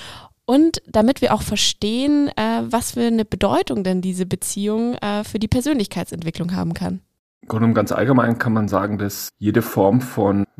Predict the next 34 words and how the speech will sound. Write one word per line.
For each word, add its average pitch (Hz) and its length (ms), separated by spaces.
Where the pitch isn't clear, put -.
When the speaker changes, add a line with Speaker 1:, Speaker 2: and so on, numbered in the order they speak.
Speaker 2:
persönlicher 113 560
Nahbeziehung, 113 920
vor 101 160
allem 101 180
auch 95 160
im 95 300
frühen 113 240
Kindesalter, 110 720
uns, 92 600
äh, 95 180
wesentlich 104 500
beeinflusst 139 800
in 101 180
der 95 220
persönlichen 117 480
Entwicklung 120 480
und 98 120
damit 101 260
auch 104 100
in 104 80
der 98 80
Persönlichkeitsbildung. 117 1040
Das - 140
hat 113 140
einfach 110 180
auch 104 180
damit 110 320
zu 110 80
tun, 107 240
dass 92 260
wir 101 320
als 98 380
Spezies 101 580
Mensch, 104 460